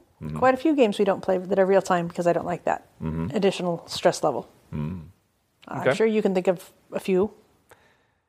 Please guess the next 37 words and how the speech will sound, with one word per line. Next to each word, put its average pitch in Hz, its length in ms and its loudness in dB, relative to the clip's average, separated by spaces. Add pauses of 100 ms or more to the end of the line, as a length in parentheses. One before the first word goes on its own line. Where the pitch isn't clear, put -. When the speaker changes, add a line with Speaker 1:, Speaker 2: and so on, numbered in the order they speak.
(260)
Speaker 1:
I 113 140 4
don't 151 180 0
think 151 200 -8
I, 143 240 2 (320)
yeah, 135 140 -2
I'm 117 120 -2
not 139 160 -6
sure. 143 240 0
You've 92 400 -2
pretty 113 160 -2
much - 340 -2
enjoyed 110 500 2 (120)
the 85 120 2
real-time 82 380 4
games, 80 460 -2
and 82 200 -2
I 87 100 2
didn't, 87 420 -2
um, 87 360 2
know 95 240 2
that. 92 160 0 (600)
I, 73 140 2 (100)
I'm 71 220 -2
learning 85 240 -2
new 110 100 -2
things 113 360 -4
that 73 120 -6
they, 76 340 2 (880)
I - 40 -10
mean, 101 120 -2
well, 98 100 4
obviously, 113 380 0
yes, 90 160 -2
they're 92 160 2
implicitly 85 440 -8
stressful, 117 540 -2
but 76 260 -2